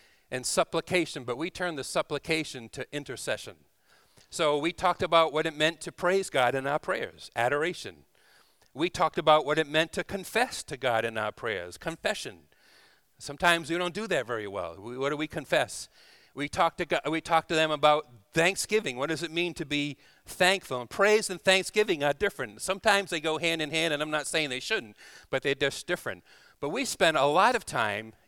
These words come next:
interceding for others, 'cause I discovered that when we spend time in intercession for others, it's part of what God has called us to become as his kingdom people, to be involved missionally, to be in, to be engaged, to intercede,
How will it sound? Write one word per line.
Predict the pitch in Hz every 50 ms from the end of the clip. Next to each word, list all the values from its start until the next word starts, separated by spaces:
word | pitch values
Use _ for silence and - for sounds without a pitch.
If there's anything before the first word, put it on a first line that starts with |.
| _ -
interceding | 165 175 - - 160 - - - 170 175 170 139 110 104 107 110 - _ _ _ _ _ _ _ _ _
for | - - 135
others, | 214 226 139 120 - -
'cause | - 151 -
I | 175 185 233 247
discovered | - 208 - - - 156 127 107 110 104 110 120 117 - _ _ _ _ _ _ - - _ _
that | - 151 147 143 131 143
when | 160 170 165 170 175
we | 202 254 269
spend | - - - 233 226 220 214
time | - - 190 175 170 160 147 147 143 -
in | 139 143 -
intercession | - 185 208 - - 180 - - - 180 - - - 135 113 107 110
for | - - 143 143 -
others, | 135 147 135 113 104 101 101 98 - - _ - - _ -
it's | 139 143 -
part | - - - 202 214 254 247
of | 254 226 190
what | 196 202 -
God | - 160 160 165 170
has | 160 147 -
called | - - - 175 190 202 190
us | 190 - -
to | - 170
become | 147 175 - - - 247 226 151 113 113 -
as | - 131 143 151 - -
his | 165 156 160 -
kingdom | - - 160 151 147 139 170 175
people, | - 233 254 - - 110 92 92 - _ - - - _ _ -
to | - 156
be | 151 185 180
involved | 175 180 160 135 156 151 151 156 160 165 147 - -
missionally, | 151 165 170 190 233 - - - 170 151 120 104 104 -
to | -
be | 131 147 160 160
in, | 165 160 151
to | - - 180
be | 156 170 170 165
engaged, | 165 156 - 190 196 202 185 165 156 - -
to | 165 139 -
intercede, | 175 202 180 208 190 - - - 208 196 165 135